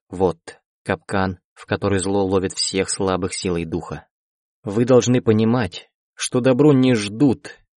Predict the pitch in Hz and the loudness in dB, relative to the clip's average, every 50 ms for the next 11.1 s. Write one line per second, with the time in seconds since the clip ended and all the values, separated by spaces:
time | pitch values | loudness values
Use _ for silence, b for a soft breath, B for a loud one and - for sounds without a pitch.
0 | - - 104 85 87 92 101 104 85 104 101 90 107 107 - - 104 101 95 98 | -2 0 0 0 0 2 0 2 2 2 2 2 2 0 0 -2 -2 0 0 -2
1 | 87 87 110 113 110 98 101 110 - - 117 110 107 - - 110 92 104 101 92 | 0 2 2 2 2 2 -2 -6 -2 0 0 -2 -2 -6 -12 -6 -4 -2 -2 -2
2 | - 107 92 - - 95 92 92 98 101 104 104 98 87 - - - 98 - _ | -4 -6 -8 -6 -6 -4 -2 -2 -2 -2 -2 -4 -4 -6 -6 -10 -18 -18 -20 _
3 | _ _ _ _ _ _ _ _ _ _ _ _ - 117 117 123 120 120 120 110 | _ _ _ _ _ _ _ _ _ _ _ _ -4 -2 0 2 2 2 2 2
4 | 120 139 143 110 - - - 87 - 98 95 98 95 85 95 - - 104 104 117 | 2 2 2 2 0 -2 -6 -6 -4 -2 0 0 0 -2 -4 -6 -6 -4 0 2
5 | 123 101 - 92 87 85 92 104 104 104 82 82 80 80 82 80 - - - - | 2 2 2 0 -2 -2 0 0 0 0 -2 -4 -4 -4 -6 -6 -6 -8 -12 -12
6 | - 80 - _ _ _ _ - - 104 104 95 98 107 107 107 101 - 113 113 | -14 -14 -18 _ _ _ _ -10 -6 -4 -2 0 2 4 4 4 4 2 0 -2
7 | 110 - 110 110 98 - 113 110 95 101 98 104 101 - - 104 - - 117 127 | 0 0 0 0 0 2 0 0 0 2 0 0 0 0 -2 -4 -2 -2 0 0
8 | 123 107 92 82 - - 85 80 73 - - - _ _ _ _ - 101 92 101 | 0 0 -2 -4 -6 -8 -8 -10 -10 -10 -14 -20 _ _ _ _ -8 -4 0 0
9 | 98 98 98 95 92 95 95 95 90 92 90 - - - 98 98 95 92 92 92 | 2 2 2 2 2 0 0 0 -2 -2 -4 -6 -4 -2 0 2 2 2 2 0
10 | 92 90 - - 98 95 95 90 - - - 101 92 85 82 80 76 - - - | 0 -2 -4 -4 -4 -4 -4 -4 -6 -8 -8 -6 -6 -6 -6 -8 -12 -12 -16 -20
11 | - - | -20 -20